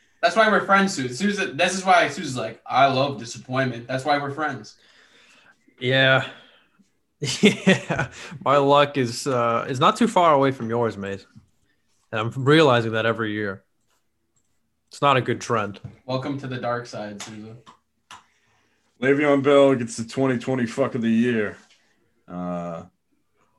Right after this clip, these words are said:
Speaker 3: What was it
Speaker 1: Um,
Speaker 3: last year?
Speaker 1: I don't know.
Speaker 2: Fuck of the year?
Speaker 3: Yeah. I know two years ago it was Gronk.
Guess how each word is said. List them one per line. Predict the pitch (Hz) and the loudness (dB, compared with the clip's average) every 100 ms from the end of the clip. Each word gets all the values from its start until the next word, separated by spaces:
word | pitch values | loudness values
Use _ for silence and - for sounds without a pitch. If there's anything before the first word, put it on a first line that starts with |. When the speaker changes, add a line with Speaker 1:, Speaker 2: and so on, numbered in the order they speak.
| _ | _
Speaker 3:
What | - | -2
was | 220 | 0
it | 120 | 0
Speaker 1:
Um, | 113 | -2
Speaker 3:
last | 113 135 156 - | -2 -2 -4 -6
year? | 92 85 - _ _ _ _ _ | -8 -10 -14 _ _ _ _ _
Speaker 1:
I | - - 196 | -20 -16 -14
don't | 240 247 | -12 -12
know. | 220 226 135 _ _ | -12 -12 -14 _ _
Speaker 2:
Fuck | - - 151 151 | -12 -2 0 0
of | 147 | -4
the | 147 | -4
year? | 160 247 - _ _ _ _ _ | -2 -4 -6 _ _ _ _ _
Speaker 3:
Yeah. | - 95 92 90 - _ _ _ _ _ _ - - - - - - - | -14 -10 -10 -12 -18 _ _ _ _ _ _ -14 -12 -12 -14 -18 -8 2
I | |
know | 175 | 2
two | 131 160 | 2 2
years | 175 139 120 | 6 6 4
ago | 107 107 101 | 2 0 0
it | |
was | 95 | -6
Gronk. | 98 107 117 92 - | -4 -2 -2 -4 -10